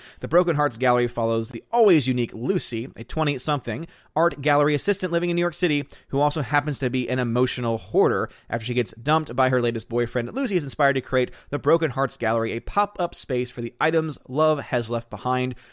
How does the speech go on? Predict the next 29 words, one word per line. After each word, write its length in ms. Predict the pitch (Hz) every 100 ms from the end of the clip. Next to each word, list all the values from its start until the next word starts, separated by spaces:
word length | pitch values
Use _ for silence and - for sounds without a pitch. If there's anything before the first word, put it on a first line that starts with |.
| _
Word 180 | 196 208
of 60 |
the 60 | 175
gallery 300 | 151 139 135
spreads, 380 | - 135 123 117
encouraging 420 | 113 127 117 117
a 40 | 120
movement 460 | 143 240 202 185
and 100 | 127
a 40 | 117
fresh 260 | 147 139
start 300 | - 123 117
for 120 | -
all 240 | - 156 147
the 80 | 135
romantics 420 | 127 120 113 -
out 160 | 117 113
there, 240 | 110 110 - -
including 500 | 277 269 240 175 156
Lucy 420 | 123 139 - 139
herself. 520 | 123 127 117 123 101 -
So 100 | 123
definitely 480 | 156 160 175 143 143
a 60 |
romantic 520 | 127 143 135 139 135
comedy. 440 | - 135 117 110 120
I 80 | 123
mean, 180 | 123
that's 280 | 120 123 -